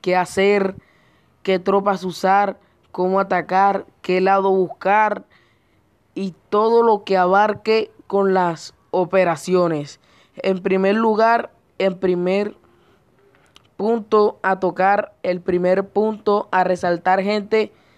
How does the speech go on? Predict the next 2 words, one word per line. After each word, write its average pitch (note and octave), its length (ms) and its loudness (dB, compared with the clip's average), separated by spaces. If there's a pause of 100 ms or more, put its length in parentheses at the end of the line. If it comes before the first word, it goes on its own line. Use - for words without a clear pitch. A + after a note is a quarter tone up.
(640)
eh, F#3 800 0 (560)
son G#3 560 -2